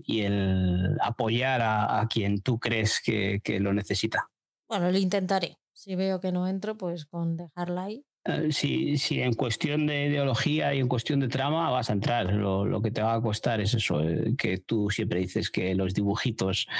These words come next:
Speaker 1: <laughs> estos que te cuesta, pero, pero yo creo que merece la pena, ¿eh? Yo te, por lo menos estos dos episodios que he visto, a mí me han gustado.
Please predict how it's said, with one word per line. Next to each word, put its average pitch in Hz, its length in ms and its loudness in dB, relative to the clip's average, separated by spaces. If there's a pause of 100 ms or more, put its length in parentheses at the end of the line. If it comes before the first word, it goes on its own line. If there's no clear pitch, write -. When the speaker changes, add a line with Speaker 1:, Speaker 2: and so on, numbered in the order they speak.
(160)
Speaker 1:
<laughs> - 240 -4
estos 123 480 0
que 113 140 0
te 110 120 0
cuesta, 107 480 0
pero, 87 460 0
pero 98 160 0
yo 113 220 2
creo 123 220 2
que 110 280 0
merece 120 320 2
la 101 100 0
pena, 98 300 0
¿eh? 127 80 0
Yo 120 200 0
te, 113 140 -2 (540)
por 117 120 -2
lo 120 80 0
menos 160 280 0
estos 139 260 0
dos 127 160 0
episodios 113 400 0
que 120 100 -2
he 113 40 2
visto, 156 400 -2 (420)
a 95 180 0
mí 104 180 0
me 104 100 0
han 101 80 0
gustado. 98 400 0